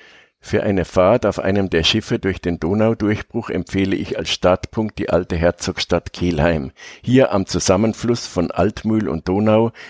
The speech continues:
siedelten schon vor viertausend Jahren Menschen während der Bronzezeit.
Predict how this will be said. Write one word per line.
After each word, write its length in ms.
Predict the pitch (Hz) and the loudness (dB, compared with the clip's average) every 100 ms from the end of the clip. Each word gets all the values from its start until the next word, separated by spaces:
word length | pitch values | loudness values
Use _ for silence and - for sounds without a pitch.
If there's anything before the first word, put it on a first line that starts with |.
| - | -10
siedelten 420 | - 110 104 92 | -4 -4 -4 -6
schon 360 | 101 - 98 | -4 0 -2
vor 240 | 90 - 78 | -2 -2 -4
viertausend 840 | - - 113 - 95 85 - 82 | -4 -2 0 2 2 0 -2 -2
Jahren 380 | 80 85 92 90 | 2 2 2 0
Menschen 440 | 80 92 - 104 | -2 -2 -4 -4
während 260 | 87 87 90 | -4 -4 -2
der 100 | 98 | -6
Bronzezeit. 840 | - 85 82 76 - 82 78 - | -6 -4 -4 -6 -4 -2 -2 -6